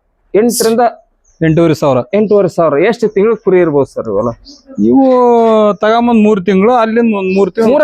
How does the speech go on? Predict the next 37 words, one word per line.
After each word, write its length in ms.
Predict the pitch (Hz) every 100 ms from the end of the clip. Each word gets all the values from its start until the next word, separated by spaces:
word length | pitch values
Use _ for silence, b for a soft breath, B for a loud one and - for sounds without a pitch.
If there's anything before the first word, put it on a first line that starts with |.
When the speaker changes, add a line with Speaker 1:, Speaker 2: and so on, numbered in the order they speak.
| 294
Speaker 1:
ತಿಂಗಳು 280 | 285 285 233
ದುರು? 280 | 202 151 120
Speaker 2:
ಹಾ, 200 | 165 165
ಮೂರ 260 | 170 170
ತಿಂಗಳು. 360 | 160 156 131 123
Speaker 1:
ಹ್ಞೂ, 240 | _ 202
Speaker 2:
ತಗೊಂಬಂದ್ 400 | 185 233 269 269
ಮೂರ್ 200 | 254 247
ತಿಂಗಳು, 560 | 240 220 185 254 302 220
Speaker 1:
ಹಾನ್ರಿ. 320 | 247 139 123
Speaker 2:
ಅಲ್ಲಿ 220 | 208 269 294
ಹುಟ್ಟಿದ್ 280 | 233 285
ಒಂದ್ 120 | 254 226
ಮೂರ್ 180 | 220
ತಿಂಗಳು, 160 | 202 190
ಆರ್ 140 | 190
ತಿಂಗಳ 140 | 190 202
ಲೆಕ್ಕ. 220 | 180 165
Speaker 1:
ಆರ್ 220 | 208 247
ತಿಂಗಳದ್ 380 | - 247 277 247
ಕುರಿಗಳು. 580 | - 220 240 208 151 120
Speaker 2:
ಹ್ಮ್. 220 | 165 165
Speaker 1:
ಕುರಿಗಳ 260 | 208 269 277
ಟಗರ್ 360 | 285 262 254 175
ರೀ 60 |
ಇವ? 160 | 131 113
Speaker 2:
ಟಗರ್ 260 | 180 190 190
ಅಷ್ಟು. 460 | 170 175 139 -
Speaker 1:
ಟಗರ್ 220 | 247 269
ರೀ? 140 | 220 139
Speaker 2:
ಹ್ಮ್. 420 | - 165 156 147 285
Speaker 1:
ಅಲ್ರಿ 220 | 285 247
ಅಣ್ಣ, 100 | 202
ಇದು 560 | 226 220 233 247 247
ಎಷ್ಟ್ 320 | 226 220 208 247
ಎತ್ತರ 180 | - 247
ಐತಿ 400 | 233 190 220 220